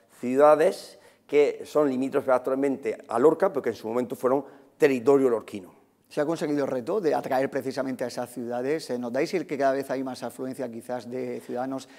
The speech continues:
Speaker 2: de esos municipios, grupos que vienen de esos municipios, como dices, de Vera? ¿Hay gente que se relaciona cada vez más también con esta, con estas fiestas?
Speaker 1: Hay, hay gente muy interesada. De hecho, yo te puedo decir de que, eh, hemos visto como gente de Águila sí que ha, ha, ha concurrido en años anteriores a la, al, al,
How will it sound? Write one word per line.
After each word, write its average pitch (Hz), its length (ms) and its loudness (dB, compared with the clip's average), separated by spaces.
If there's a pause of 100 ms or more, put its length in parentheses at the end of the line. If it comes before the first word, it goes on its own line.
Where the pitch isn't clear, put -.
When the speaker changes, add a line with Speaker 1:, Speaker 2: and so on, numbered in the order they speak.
(160)
Speaker 2:
de 160 80 -6
esos 147 120 -4
municipios, 143 640 -2 (280)
grupos 156 340 2
que - 80 -4
vienen 143 180 0
de 139 60 -4
esos 135 140 -6
municipios, 135 320 -4
como 131 140 -6
dices, 131 200 -6
de 123 120 -4
Vera? 143 300 0 (220)
¿Hay 151 80 -2
gente 185 200 -2
que 165 60 -2
se 156 120 -4
relaciona 135 500 -4
cada 127 140 -2
vez 127 100 -6
más 127 180 -6
también 127 280 -6
con 127 160 -6
esta, 123 360 -6
con 123 140 -14
estas 113 160 -12
fiestas? 117 380 -14
Speaker 1:
Hay, 180 260 6
hay 214 360 6
gente 202 360 6
muy 180 180 2
interesada. 135 480 2
De 131 120 2
hecho, 190 280 8
yo 143 160 0
te 175 120 2
puedo 180 180 4
decir 147 420 6
de 143 140 -2
que, 131 340 2
eh, 127 680 2
hemos 151 240 2
visto 165 240 0
como 131 160 -2
gente 135 260 -2
de 139 100 4
Águila 131 340 2
sí 139 180 -8
que 139 80 2
ha, 135 160 6
ha, 135 480 2
ha 127 120 0
concurrido 127 580 0
en 127 100 0
años 127 140 0
anteriores 120 480 0
a 113 200 4
la, 110 340 2
al, 107 220 -4
al, - 640 -12